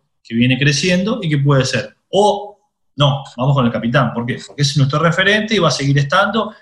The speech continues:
y queremos, queremos, eh, crear y se-, eh, un sentido de pertenencia, entonces vamos a las figuras icónicas como nuestro capitán.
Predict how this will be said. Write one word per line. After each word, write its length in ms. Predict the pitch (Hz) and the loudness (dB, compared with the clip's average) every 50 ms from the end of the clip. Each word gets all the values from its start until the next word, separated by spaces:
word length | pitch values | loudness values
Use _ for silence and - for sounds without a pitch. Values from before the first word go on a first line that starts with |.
| _ _ _ | _ _ _
y 140 | - 135 131 | -8 -6 -4
queremos, 720 | 139 139 151 170 185 175 160 143 135 135 - - - _ _ | 0 2 2 2 4 4 2 2 2 0 -2 -6 -12 _ _
queremos, 800 | - - 139 143 143 160 156 143 131 120 113 110 113 - - _ _ _ _ _ _ _ _ | -4 -2 0 2 2 2 2 2 0 0 -2 -4 -6 -12 -16 _ _ _ _ _ _ _ _
eh, 920 | 107 110 107 107 107 104 101 101 104 101 101 101 104 104 104 104 101 _ _ _ _ _ _ _ _ _ _ - | -8 -8 -6 -6 -6 -8 -10 -10 -12 -12 -12 -14 -14 -16 -18 -20 -20 _ _ _ _ _ _ _ _ _ _ -6
crear 560 | - 131 147 151 151 139 131 - - - - | -2 2 2 4 4 2 2 -2 -6 -8 -8
y 80 | 143 131 | -6 -6
se-, 240 | - - 131 123 120 | -4 -4 -4 -4 -2
eh, 340 | 123 120 117 113 117 117 139 | -2 -2 0 -2 -2 -2 0
un 120 | 143 143 139 | 2 2 4
sentido 340 | 139 139 139 139 151 147 | 4 4 4 4 4 2
de 80 | 139 135 | 2 2
pertenencia, 640 | 135 135 135 151 151 165 180 180 165 - 202 190 | 0 0 0 2 2 2 2 0 0 0 0 0
entonces 320 | 170 139 135 131 - - 131 | 0 0 -2 -2 -2 -2 0
vamos 280 | 123 143 143 143 139 135 | 2 2 2 2 2 0
a 60 | 123 | 0
las 120 | 120 120 | -2 -4
figuras 360 | - 127 127 143 143 143 135 131 | -4 -2 0 2 2 2 2 2
icónicas 480 | 127 120 - 156 165 170 160 147 131 | 0 0 0 2 2 2 0 -2 -4
como 180 | 127 123 123 120 | -4 -2 -2 0
nuestro 200 | 117 113 113 113 | 0 -2 -4 -6
capitán. 320 | 113 110 120 120 - - | -10 -10 -6 -4 -4 -4